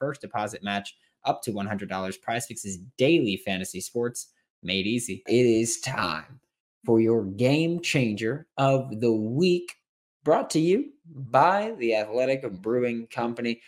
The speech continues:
Florida Gators game changer of the week. Yeah, it has to be Eugene Wilson the third, right?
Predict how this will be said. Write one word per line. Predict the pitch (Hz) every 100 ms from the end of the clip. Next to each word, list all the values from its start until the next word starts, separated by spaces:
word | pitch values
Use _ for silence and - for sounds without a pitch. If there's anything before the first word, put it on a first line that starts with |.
| - _ _ _
Florida | - 170 165 160
Gators | 151 139 135
game | 139 127
changer | 123 123 120
of | 117
the | 110
week. | 107 98
Yeah, | 104 110 -
it | 127 143
has | 143 156
to | 147
be | 135
Eugene | 123 113 110 98
Wilson | 90 -
the | 92
third, | - 67 67
right? | 92 90